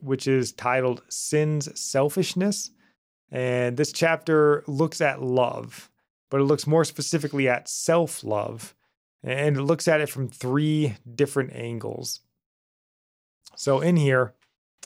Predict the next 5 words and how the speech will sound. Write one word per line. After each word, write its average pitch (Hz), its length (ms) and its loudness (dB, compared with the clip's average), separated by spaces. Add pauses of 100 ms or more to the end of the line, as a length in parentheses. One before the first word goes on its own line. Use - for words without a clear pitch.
(120)
um, 120 380 -2
Jones 147 500 2
notes, 131 560 0 (1080)
says, 131 320 0
"Historically, 185 1040 2